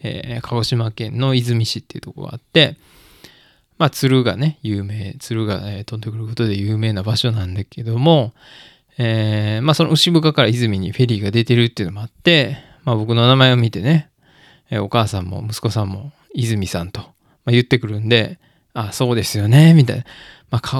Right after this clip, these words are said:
児島の出水市ってあるから、まあ、そう呼んじゃうよね、みたいなことを、「いや、でも出水なんです」って言ったけども、もう泉でこう固定されてたね。頑なでしたね。やっぱりこう、熊本県人はね、なんかこ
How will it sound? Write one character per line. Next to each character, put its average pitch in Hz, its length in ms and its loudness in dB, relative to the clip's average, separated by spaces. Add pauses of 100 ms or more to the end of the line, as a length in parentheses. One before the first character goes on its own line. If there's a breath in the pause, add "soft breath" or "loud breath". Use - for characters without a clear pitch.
児 147 120 0
島 147 600 4
の 143 120 2
出 151 220 4
水 160 80 4
市 135 140 0
っ 107 40 -8
て 85 140 -10
あ 104 60 -4
る 123 100 0
か 120 140 0
ら、 113 500 -2
ま 120 180 -6
あ、 113 40 -6
そ 131 1040 2
う 269 120 -18
呼 117 220 0
ん 113 80 4
じ 123 80 4
ゃ 131 80 8
う 170 40 8
よ 151 120 6
ね、 170 220 8
み 151 120 6
た 131 100 4
い 117 40 4
な 113 120 -2
こ 110 120 -6
と 113 120 -8
を、 156 260 -10
「い - 20 -14
や、 117 100 -2
で 120 100 2
も 117 80 0
出 117 120 2
水 127 240 2
な 117 140 0
ん 117 40 -2
で 113 80 -2
す」 175 400 4
っ - 20 -6
て 117 220 -2 (480 loud breath)
言 131 120 2
っ 139 40 -2 (280)
た 139 120 4
け 147 240 4
ど 147 140 4
も、 175 220 8
も 143 160 8
う 117 60 6
泉 104 520 2
で 95 220 -6
こ - 140 -10
う - 40 -10
固 - 160 -10
定 101 160 0
さ 123 120 0
れ 110 100 -2
て 117 120 -4
た 113 120 -8
ね。 135 420 2 (480 soft breath)
頑 - 300 -2 (140)
な 113 100 4
で 127 140 6
し - 140 0
た 101 100 -6
ね。 113 200 0
や 110 80 2
っ 110 40 -6
ぱ 113 140 -4
り 107 60 -4
こ 104 360 -10
う、 - 40 -20 (680 loud breath)
熊 139 280 6
本 131 160 2
県 123 260 4
人 98 160 -6
は 101 100 -6
ね、 123 140 2
な 123 140 2
ん 117 40 -2
か 113 120 -2
こ 104 600 -8